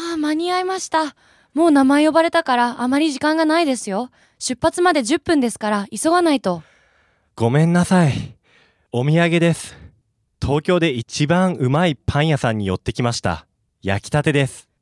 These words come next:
Speaker 1: パン屋？パン屋に行ってて遅れたんですか？
Speaker 2: そうです。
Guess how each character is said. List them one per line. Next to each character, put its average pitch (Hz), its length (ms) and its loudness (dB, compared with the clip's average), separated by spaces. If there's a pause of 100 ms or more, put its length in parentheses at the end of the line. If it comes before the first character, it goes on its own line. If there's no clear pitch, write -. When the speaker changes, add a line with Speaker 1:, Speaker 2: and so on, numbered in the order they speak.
(320)
Speaker 1:
パ 294 120 -4
ン - 20 2 (200)
屋？ 220 300 -2 (600)
パ - 100 -6
ン 370 40 2 (200)
屋 415 40 4
に 339 80 6
行 240 40 -2
っ - 0 -
て 277 120 2
て 240 80 4
遅 233 140 2
れ 240 100 4
た 262 120 4
ん 254 60 4
で 240 80 4
す - 100 -6
か？ 202 400 -4 (540)
Speaker 2:
そ 175 320 0
う - 20 0
で 107 160 -2
す。 - 240 -20